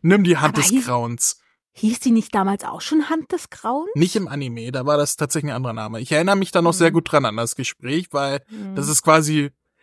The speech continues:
Speaker 1: ich erinnere mich immer gut an die Dinge, wo ich dann einen Vorschlag mache, wie ich das tun würde, wenn es mehrere
Speaker 2: Mhm.
Speaker 1: Möglichkeiten gibt und das dann auch umgesetzt wurde. Weil dann denke ich immer, ah, sie haben auf mich gehört.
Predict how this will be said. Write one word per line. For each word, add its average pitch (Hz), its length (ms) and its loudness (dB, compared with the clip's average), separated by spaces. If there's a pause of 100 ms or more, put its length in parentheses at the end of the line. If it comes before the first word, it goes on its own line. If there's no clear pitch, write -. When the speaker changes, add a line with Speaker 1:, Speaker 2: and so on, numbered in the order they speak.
Speaker 1:
ich 165 160 2
erinnere 202 180 4
mich 214 160 0
immer 208 220 0
gut 226 220 -2
an 185 120 -4
die 180 140 -4
Dinge, 214 360 2
wo 190 120 -2
ich - 160 -8
dann 185 280 0
einen 156 120 -8
Vorschlag 185 500 0
mache, 170 300 -2
wie 165 120 -6
ich 220 140 -12
das 175 220 -2
tun 151 420 -4
würde, 139 720 2
wenn 151 180 -2
es - 120 -4
mehrere 147 240 -2
Speaker 2:
Mhm. 139 80 -4
Speaker 1:
Möglichkeiten 156 520 0
gibt 170 140 -2
und 160 120 -6
das 170 120 2
dann 180 140 2
auch 151 180 -4
umgesetzt 156 600 0
wurde. 120 280 -10 (280)
Weil 147 80 -2
dann 175 140 2
denke 180 200 -4
ich 180 60 -14
immer, 180 180 -6
ah, 403 260 6
sie 339 120 6
haben 269 140 4
auf 277 160 0
mich 226 180 -6
gehört. 160 440 -8